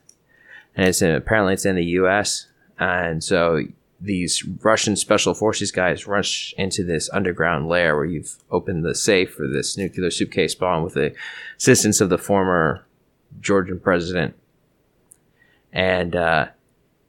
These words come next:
and it's like, "Oh, we're gonna turn out the lights for you real quick." You turn out the lights, but it does nothing 'cause these guys all have night vision. And the lights go out, and one, the first guy goes, like,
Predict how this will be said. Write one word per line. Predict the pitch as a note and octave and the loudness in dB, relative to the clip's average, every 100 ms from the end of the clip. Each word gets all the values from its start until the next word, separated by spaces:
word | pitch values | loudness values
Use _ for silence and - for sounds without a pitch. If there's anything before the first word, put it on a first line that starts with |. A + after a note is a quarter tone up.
| _ _ _ - | _ _ _ -8
and | F#2+ | -6
it's | F2+ - | -4 -2
like, | F#2 | 2
"Oh, | A2 | 4
we're | G#2 | 4
gonna | G#2+ | 2
turn | F#2+ B2 | 2 2
out | A2+ | 2
the | F#2+ | 2
lights | F#2+ G2+ | 4 2
for | - F2 | 0 0
you | D2 | 0
real | |
quick." | C#2+ F2+ C#2 - _ - | 0 -2 -2 -4 _ -4
You | D3+ | 2
turn | F3 | 6
out | E3 C3+ | 6 6
the | A2 | 6
lights, | G#2+ G2 - | 6 4 2
but | A2 | 2
it | G#2 | 2
does | G#2 | 2
nothing | G#2+ G#2 G2 | 2 2 0
'cause | F2+ | 0
these | A2 A2 | -2 2
guys | A#2 A2+ | 4 4
all | A#2 | 4
have | A#2+ A#2+ | 4 4
night | C#3 G#2+ | 4 4
vision. | F2 - - _ _ _ _ _ - | -2 -4 -12 _ _ _ _ _ -2
And | G2+ G2+ F#2+ F#2 | 2 4 2 2
the | G2+ | 4
lights | A2 - | 4 6
go | A#2 | 6
out, | A#2 | 8
and | G2+ | 6
one, | A#2+ G2+ | 4 2
the | G#2+ | 6
first | C3 - | 6 6
guy | A#2+ | 6
goes, | A2 A2 | 8 6
like, | A#2+ F#2 | 6 4